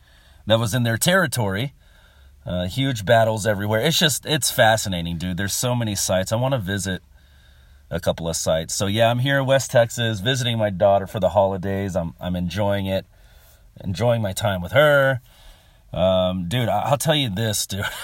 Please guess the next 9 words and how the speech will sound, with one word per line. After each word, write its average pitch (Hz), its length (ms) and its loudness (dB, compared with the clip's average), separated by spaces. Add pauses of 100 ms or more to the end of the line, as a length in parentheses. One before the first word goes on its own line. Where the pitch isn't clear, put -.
(160)
<laughs> - 340 -2
She's 131 380 -2
in 135 100 0
her, 120 280 0 (360)
her 110 180 0
Barbie 95 460 0
phase. 78 540 -10 (840)
And, 95 640 -2
uh, 90 480 0